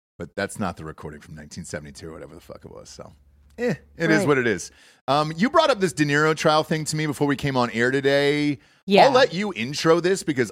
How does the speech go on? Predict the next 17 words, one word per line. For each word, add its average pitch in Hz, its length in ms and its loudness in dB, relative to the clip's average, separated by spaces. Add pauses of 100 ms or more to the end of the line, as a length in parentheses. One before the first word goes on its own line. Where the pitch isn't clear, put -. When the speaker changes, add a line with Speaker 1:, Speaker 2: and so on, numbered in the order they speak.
Speaker 1:
I 170 80 2
don't 254 200 -4
know 135 120 2
much 131 220 -2
about 95 340 -2
it, 69 120 -12
actually. 50 500 -14
Speaker 2:
Yeah, 220 180 4
and 233 80 4
I 233 80 4
don't 226 380 2
think 233 300 2 (160)
people 190 380 -2
do 156 340 -2
because 165 280 -4
you 185 120 0
hear, 185 560 2